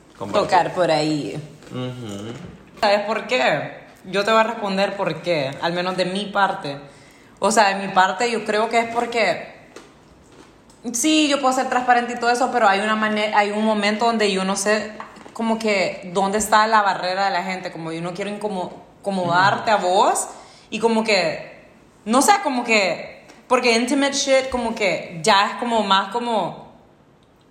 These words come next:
Speaker 2: ¿y sabes por qué? Porque yo creo que ese es un trigger mío por el hecho de que yo soy una persona bien abierta y, ah, como que I'm okay talking about whatever, maje, vos bien sabes. Pero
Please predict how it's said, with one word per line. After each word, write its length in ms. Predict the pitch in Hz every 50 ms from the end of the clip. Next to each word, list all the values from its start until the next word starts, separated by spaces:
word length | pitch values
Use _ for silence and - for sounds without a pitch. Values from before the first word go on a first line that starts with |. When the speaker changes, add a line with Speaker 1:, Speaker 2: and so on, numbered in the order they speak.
| _ _ _ _ _ _
Speaker 2:
¿y 140 | - 233 233
sabes 260 | 220 240 214 202 208 -
por 240 | - 233 233 226
qué? 180 | 233 269 269 247 254
Porque 460 | 214 196 190 - 208 190 175 - 185
yo 120 | 175 202 202
creo 160 | 214 214 220
que 60 | 226 240
ese 120 | 226 240
es 60 | 240
un 120 | 226 220 214
trigger 320 | - 226 220 208 220 226
mío 460 | 226 233 233 240 233 240 247 247 269 262 - - - - - - - _ _ _ _ _ _ _ _ _ _ _ _ _ _ - - -
por 160 | 240 240 233
el 160 | 214 196 190
hecho 240 | 185 190 190 220 233
de 120 | 233 226
que 180 | 226 226 196 170
yo 100 | 180 185
soy 120 | 180 202 202
una 120 | 208 208
persona 300 | 214 202 202 214 208 208
bien 160 | 208 208 208
abierta 760 | 214 214 208 190 165 151 139 139 - - - 156 170 202 220 - - - - - _ _ _ _ _ _ - _ _ _ - - -
y, 220 | 214 214 208 196
ah, 380 | 185 185 185 - - - - - - - -
como 160 | - 185 175
que 80 | 170 180
I'm 140 | 175 185 202
okay 520 | 214 208 208 220 220 196 180 170 160 - - -
talking 280 | - 180 175 - 202 202
about 300 | 196 185 180 165 165 160
whatever, 360 | 165 170 170 170 160 147 147
maje, 180 | 143 147 156 156
vos 160 | 151 151 151
bien 160 | 175 180 180
sabes. 520 | - 180 165 156 135 - - - - - - - - - - - - - - - - -
Pero 400 | - 226 226 208 185 160 165 190